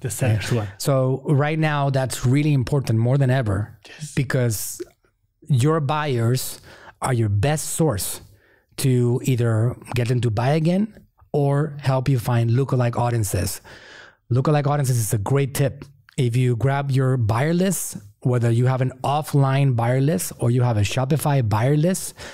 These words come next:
Speaker 2: and you plug it into Facebook Business Manager, Facebook can help you find an audience that is similar to your buyers. And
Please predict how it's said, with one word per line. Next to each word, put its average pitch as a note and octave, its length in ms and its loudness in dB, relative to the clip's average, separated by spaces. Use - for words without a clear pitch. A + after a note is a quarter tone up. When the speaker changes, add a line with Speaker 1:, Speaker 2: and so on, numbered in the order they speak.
Speaker 2:
and A2+ 160 0
you A2 100 2
plug C#3 320 0
it F3 60 4
into C3 520 2
Facebook C3+ 600 -2
Business A#2+ 260 0
Manager, E3 520 0
Facebook C#3 360 0
can C3+ 100 2
help A#2+ 260 2
you B2 80 2
find A2 360 2
an G#2+ 120 2
audience G#2+ 340 2
that G#2 100 2
is G2 80 2
similar A#2+ 640 2
to A#2+ 220 0
your G#2+ 240 2
buyers. G2 540 -2
And A2 240 4